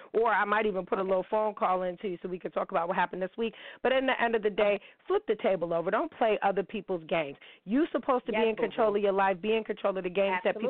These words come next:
Speaker 2: Absolutely.
Speaker 1: play, and don't play them at all. That's the only way to win is when you don't play at all. Thank you for calling.
Speaker 2: Loud and clear.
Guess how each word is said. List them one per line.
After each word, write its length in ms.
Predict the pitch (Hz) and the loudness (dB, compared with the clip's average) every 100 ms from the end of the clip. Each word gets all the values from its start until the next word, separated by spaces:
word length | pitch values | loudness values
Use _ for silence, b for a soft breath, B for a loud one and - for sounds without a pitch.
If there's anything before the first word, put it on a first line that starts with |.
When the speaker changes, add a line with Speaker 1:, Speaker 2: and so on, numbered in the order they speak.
| - | -4
Speaker 2:
Absolutely. 120 | 233 | 0
Speaker 1:
play, 180 | 226 190 | 2 2
and 100 | 165 | 2
don't 180 | 185 185 | -2 -2
play 220 | - 190 | -2 -2
them 160 | 180 170 | 0 -2
at 60 | |
all. 160 | 170 160 | 0 0
That's 180 | 156 - | -2 -4
the 100 | - - | -6 0
only 260 | 208 208 | 0 0
way 180 | 190 196 | 0 0
to 80 | 185 | 0
win 260 | 175 185 | -2 -2
is 140 | 165 165 | -2 -6
when 160 | 160 | -8
you 100 | 165 | -8
don't 280 | 160 160 165 | -8 -8 -8
play 320 | - 160 156 - _ - | -2 0 0 -4 _ -6
at 140 | 151 147 | -4 -4
all. 240 | 127 - B _ | -6 -10 B _
Thank 220 | 196 175 196 | 0 0 -4
you 60 | |
for 120 | - 185 | -6 -6
calling. 240 | - - | -4 0
Speaker 2:
Loud 220 | 156 175 | 2 2
and 80 | 185 | -2
clear. 400 | - 190 151 143 | -10 -6 -4 -6